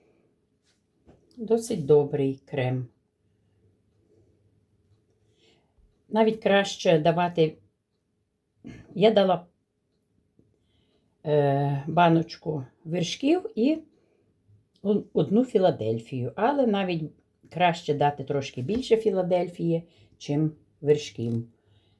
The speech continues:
Тоді крем ще смачніший, якщо більше Філадельфії. Такий, і я тут кусочок вже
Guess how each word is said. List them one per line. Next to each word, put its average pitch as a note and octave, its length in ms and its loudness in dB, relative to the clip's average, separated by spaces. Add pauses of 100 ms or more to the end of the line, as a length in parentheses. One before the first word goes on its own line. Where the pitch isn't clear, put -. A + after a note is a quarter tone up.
(240)
Тоді E3+ 400 0 (220)
крем D#3+ 380 0 (1400)
ще D#3+ 520 -2 (680)
смачніший, A#2+ 800 -6
якщо F3 460 -6 (960)
більше B2 560 -2 (1400)
Філадельфії. A#2+ 880 -2 (1900)
Такий, A3 500 2
і G#3+ 100 0 (1000)
я E3+ 360 0 (300)
тут E3+ 220 -8
кусочок D3 600 -2
вже C3 260 -2